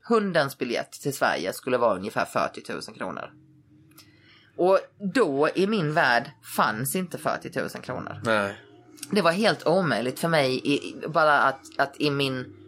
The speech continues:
Speaker 1: fantasi kunna spara ihop fyrtiotusen kronor för att kunna få min hund på planet, få flyga hem till Sverige.
Speaker 2: Ja, jag förstår. Det måste ju varit en otroligt jobbig situation.
Speaker 1: Ja, och, och den enda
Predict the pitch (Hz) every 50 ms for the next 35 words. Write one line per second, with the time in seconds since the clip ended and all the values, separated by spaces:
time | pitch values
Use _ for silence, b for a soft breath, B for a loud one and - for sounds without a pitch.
0 | - - - - - - - - - - - - - - - 170 147 143 - 156
1 | 151 - 196 123 110 123 127 - 147 123 120 123 - - 143 127 127 120 110 131
2 | 156 - 196 190 - - - - - 160 - - - 131 - - 104 95 - -
3 | 95 - 123 117 107 - - - - - - - - 135 131 - 143 131 120 123
4 | - - 120 95 104 117 110 123 135 127 98 90 82 - - - _ _ _ _
5 | _ _ - 151 - _ _ _ _ - 160 135 120 - - - 120 98 82 80
6 | 73 67 - - - - 107 110 - 104 76 78 - 117 127 113 69 - - -
7 | - - 85 58 50 - - - - 104 113 113 107 - 147 - - 120 117 127
8 | 127 123 - 110 113 131 139 - - 120 120 117 92 - - - 92 98 98 98
9 | 92 80 - - 123 - - - - 180 143 90 67 67 71 69 71 - - -
10 | - - 226 185 123 92 160 185 - - 196 202 - 165 196 202 190 165 - 185
11 | 196 - 107 185 190 208 202 202 208 214 208 175 151 156 160